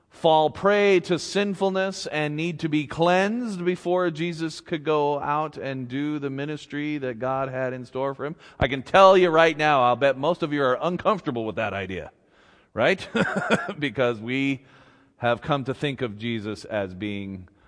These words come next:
without sin. So you can see the conundrum it poses for folks,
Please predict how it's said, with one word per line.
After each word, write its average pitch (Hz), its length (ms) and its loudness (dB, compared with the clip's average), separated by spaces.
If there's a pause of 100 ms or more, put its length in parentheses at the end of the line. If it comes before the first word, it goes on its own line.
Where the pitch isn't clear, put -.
(140)
without 110 400 0
sin. 104 320 -4
So - 100 -8
you 165 140 2
can 170 120 -2
see 240 280 -2
the 180 120 2
conundrum 135 920 0 (140)
it 107 340 -6
poses 101 800 -2 (400)
for 113 120 -10
folks, 120 320 -2